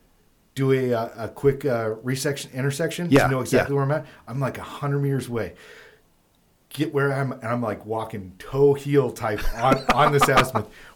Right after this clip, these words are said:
Speaker 1: Walk right into my point. I'm the first one done. You know,
Speaker 2: Awesome.
Speaker 1: pointer's like, "Hey, yep, you're good to go. You found all four points. You're gonna be in Andersonville tonight, buddy," you know.
Speaker 2: <laughs>
Speaker 1: And, uh, I'm just like, <gasps> "That, that really, that really happened."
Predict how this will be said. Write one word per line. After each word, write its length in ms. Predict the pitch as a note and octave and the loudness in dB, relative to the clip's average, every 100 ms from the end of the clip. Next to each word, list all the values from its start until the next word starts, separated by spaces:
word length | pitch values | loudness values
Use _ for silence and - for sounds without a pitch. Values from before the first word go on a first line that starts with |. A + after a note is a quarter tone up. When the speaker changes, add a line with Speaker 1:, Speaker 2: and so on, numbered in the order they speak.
| - | -4
Speaker 1:
Walk 260 | B2+ C#3 | -4 -2
right 180 | E3+ D3+ | -2 0
into 120 | D#3+ | 0
my 120 | D3 C#3 | -2 -2
point. 240 | C#3 D3+ | -2 -4
I'm 140 | B2+ C3+ | -2 -2
the 60 | |
first 380 | - C#3+ D3+ - | -2 -4 -4 -2
one 220 | D#3+ D3+ | -4 -2
done. 420 | B2 B2+ D3 D3+ - - - | -2 -2 -2 -6 -12 -20 -10
You 100 | A#2 | -4
know, 220 | C3 C3+ C#3 | 0 0 0
Speaker 2:
Awesome. 320 | A#2 A2 - | 0 0 0
Speaker 1:
pointer's 100 | G#2 | -2
like, 140 | B2+ - | -4 -6
"Hey, 260 | E3+ G3+ | -6 -8
yep, 280 | C3 D3 G#3+ C3+ | -2 0 0 -4
you're 180 | D3+ - - - | -10 -12 -20 -20
good 120 | - - | -14 -10
to 60 | |
go. 140 | - G#3+ | -2 -2
You 140 | G#3+ | -2
found 300 | G3+ A3+ G#3+ | -4 -2 0
all 120 | G#3 | -2
four 280 | G3+ C4+ A3 | -2 -4 -4
points. 340 | - A3+ G#3+ - - - | -2 -2 -2 -4 -18 -12
You're 140 | A3+ | -8
gonna 180 | A#3 G#3 | -4 -2
be 140 | G3 | 0
in 80 | G3+ | 0
Andersonville 640 | G#3+ A3 A3 G#3+ G#3+ A3+ A#3 | -2 -2 -4 -4 2 4 4
tonight, 360 | G#3 G#3 A3 | 0 -2 -2
buddy," 240 | E3+ G#3+ G#3 | 0 0 0
you 140 | G3 | 0
know. 180 | F#3 F3+ - - | -2 -4 -6 -16
Speaker 2:
<laughs> 220 | - - | -16 -10
Speaker 1:
And, 260 | - E3 E3 | -4 -2 0
uh, 360 | E3 D3+ C#3+ C#3 - _ - - - - | 2 2 2 -2 -14 _ -20 -20 -20 -4
I'm 160 | D#3 F3+ | 0 2
just 180 | G#3+ G3+ | 0 -2
like, 140 | E3+ - - _ _ - | -4 -6 -20 _ _ -18
<gasps> 720 | - - - - - - - | -18 -18 -20 -18 -18 -16 0
"That, 320 | A3 - - | 2 2 -2
that 120 | B3 | -2
really, 200 | G3 G#3 | 4 4
that 240 | D#3+ - A#3+ | 4 0 2
really 200 | A3+ G#3 | 6 6
happened." 320 | G3+ A3 A3 | 6 -2 -6